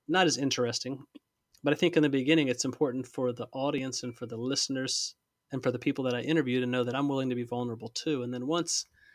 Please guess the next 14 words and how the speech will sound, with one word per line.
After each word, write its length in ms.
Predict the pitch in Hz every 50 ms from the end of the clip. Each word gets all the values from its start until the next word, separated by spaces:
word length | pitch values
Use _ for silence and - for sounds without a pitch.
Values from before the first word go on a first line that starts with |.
| _ _ _ _ _ _ - - -
once 240 | - 220 220 - -
we're 160 | 160 180 190
willing 240 | 175 151 143 131 127
to 40 | 120
be 100 | - 117
vulnerable, 520 | 117 117 110 110 113 110 110 113 127 131 - _ _ _ _ _ _ _ _ _ _ _ _ _ _ _ _ _ - -
once 280 | 131 147 165 160 - 165
your 80 | 156
class 340 | 156 - 156 139 139 131 -
this 260 | - 143 131 - -
year 180 | 135 135 139 131
that 100 | 123 117
you 120 | 117 127 117
have, 320 | 131 170 202 165 107